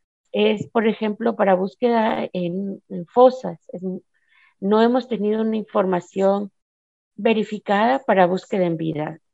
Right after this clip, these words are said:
Es lamentable, pero así es. Pero sigue siendo una gran deuda con los padres,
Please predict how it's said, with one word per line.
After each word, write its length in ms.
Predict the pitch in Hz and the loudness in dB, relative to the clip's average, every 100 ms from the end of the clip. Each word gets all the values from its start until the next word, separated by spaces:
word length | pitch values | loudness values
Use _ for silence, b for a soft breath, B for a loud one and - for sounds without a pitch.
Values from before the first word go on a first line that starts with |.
| _ - | _ -8
Es 240 | 196 - | -8 -8
lamentable, 720 | 196 196 185 175 190 190 208 214 | -2 -2 0 -2 2 2 2 -4
pero 200 | 202 175 | -2 -2
así 280 | 170 180 170 | -4 -2 -2
es. 220 | 165 - B B B B _ | -2 -8 B B B B _
Pero 380 | 214 208 254 233 | 0 4 6 4
sigue 440 | - 220 226 247 | -2 -4 0 0
siendo 580 | 247 226 220 240 254 240 | 0 -2 0 2 2 -2
una 340 | 196 214 202 180 | -6 -4 -2 -2
gran 340 | 185 202 202 | 0 0 0
deuda 420 | 196 196 175 170 - _ _ | -2 -2 -4 -6 -12 _ _
con 140 | - 190 | 0 2
los 160 | 175 | 2
padres, 680 | - 185 196 208 233 233 _ | 2 4 4 2 -2 -2 _